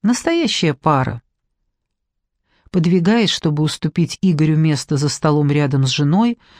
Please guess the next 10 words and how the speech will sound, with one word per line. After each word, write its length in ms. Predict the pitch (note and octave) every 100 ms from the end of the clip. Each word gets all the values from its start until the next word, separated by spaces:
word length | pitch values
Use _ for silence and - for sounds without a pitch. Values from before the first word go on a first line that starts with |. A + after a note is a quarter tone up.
| - - _ _
Маша 260 | G#3+ A#3+ A3
вдруг 320 | F3+ F#3 F#3+
с 100 | E3
грустью 420 | F#3 B3 - -
подумала, 520 | G3+ F3+ E3 E3 D#3+ D#3
что 220 | - E3+
они 200 | F3+ A3+
с 120 | -
Андреем 520 | E3 D#3 D#3 D#3 D#3
никогда 1040 | F#3+ B3+ C4 - G#3 G3 D#3+ D3 D3 C#3+